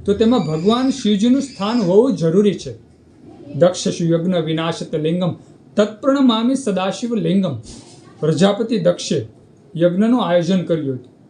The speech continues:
તમે જે શિવ મહાપુરાણ જેણે જેણે વાંચ્યું છે તેને ખબર જ છે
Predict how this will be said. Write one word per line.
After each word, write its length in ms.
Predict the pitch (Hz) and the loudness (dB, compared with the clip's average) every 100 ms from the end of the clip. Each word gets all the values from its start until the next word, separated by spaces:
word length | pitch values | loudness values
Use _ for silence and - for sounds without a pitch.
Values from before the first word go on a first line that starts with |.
| - | -10
તમે 200 | 151 165 | -2 0
જે 200 | 147 165 | 2 2
શિવ 260 | 165 - 175 | 0 0 0
મહાપુરાણ 500 | 160 160 170 180 170 | 0 0 -2 -4 -4
જેણે 260 | 143 160 170 | -2 -2 -2
જેણે 180 | 175 | -2
વાંચ્યું 360 | 156 143 147 175 | -2 -4 -4 -8
છે 380 | - - - - | -10 -18 -12 2
તેને 180 | - 233 | 4 4
ખબર 380 | 180 185 196 | 4 4 4
જ 40 | 175 | 2
છે 180 | - | -4